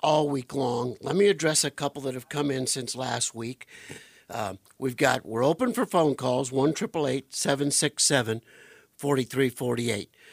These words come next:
If you've got a question, a concern, a project that you're considering, you're in the middle of, you're trying to finish, feel free to give us a ring and we'll put our experience to work for you. Email.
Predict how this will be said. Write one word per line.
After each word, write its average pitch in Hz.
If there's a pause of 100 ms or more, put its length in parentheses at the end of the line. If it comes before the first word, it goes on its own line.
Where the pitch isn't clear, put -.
(160)
If -
you've 113 (240)
got 147
a 107
question, 113
a 131
concern, 95
a 151
project 98 (420)
that 123
you're 127
considering, 110
you're 120
in 107
the 107
middle 101
of, 120
you're 127
trying 107
to 98
finish, 113 (760)
feel 196
free 175
to 113
give 104
us -
a 85
ring 107
and 120
we'll 127
put 139
our 117 (140)
experience 110
to 113
work 101 (160)
for 87
you. 95 (1500)
Email. 165